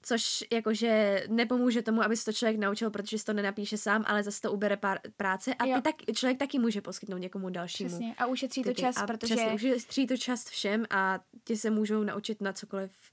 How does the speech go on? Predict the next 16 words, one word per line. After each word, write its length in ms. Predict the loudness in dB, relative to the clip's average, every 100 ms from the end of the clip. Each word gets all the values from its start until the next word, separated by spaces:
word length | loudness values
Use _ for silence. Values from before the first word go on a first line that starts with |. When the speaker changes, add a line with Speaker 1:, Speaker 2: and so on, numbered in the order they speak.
| -20 -20 -4 2
Speaker 2:
ten 160 | 4
Speaker 1:
co 40 | 4
Speaker 2:
čas 60 | 2
Speaker 1:
potřebují. 340 | 0 2 4
Speaker 2:
je 260 | 6 6 4
v 40 | 2
tom 180 | 2 4
období 280 | 4 4
maturity 400 | 6 4 4 2
strašně 280 | 0 -2 0
Speaker 1:
Přesně, 160 | 0 0
Speaker 2:
cenný. 320 | -2 -4 -8 -8
Speaker 1:
přesně, 300 | -8 -6 -2
přesně, 140 | 0
Speaker 2:
Takže, 60 | 2 4
Speaker 1:
přesně. 420 | 8 10 8